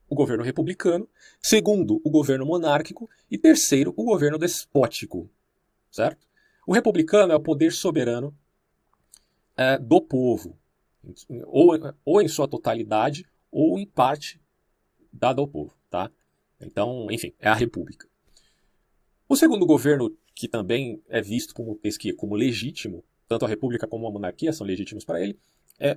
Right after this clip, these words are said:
ne-, obviamente aqui é o monarca, ou seja, um só homem governa, mas baseado em leis fixas e imutáveis. Então perceba que a monarquia,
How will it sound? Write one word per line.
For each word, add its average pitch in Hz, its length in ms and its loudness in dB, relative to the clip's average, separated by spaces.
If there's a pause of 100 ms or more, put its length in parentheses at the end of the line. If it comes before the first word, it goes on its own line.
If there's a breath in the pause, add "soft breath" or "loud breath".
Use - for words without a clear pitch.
ne-, 131 180 -8
obviamente 117 380 -4
aqui 165 200 -4
é 156 60 2
o 127 60 -2
monarca, 113 440 -6 (880)
ou 120 80 -4
seja, 113 320 2
um 156 80 -2
só 156 260 2
homem 139 300 0
governa, 107 480 -4 (480)
mas 113 140 4
baseado 123 440 4
em 135 80 -4
leis 120 260 -4
fixas 185 500 -4
e 196 60 -8
imutáveis. 127 840 0 (340)
Então - 140 -8
perceba 180 400 2
que - 80 -4
a - 20 -2
monarquia, 147 640 -4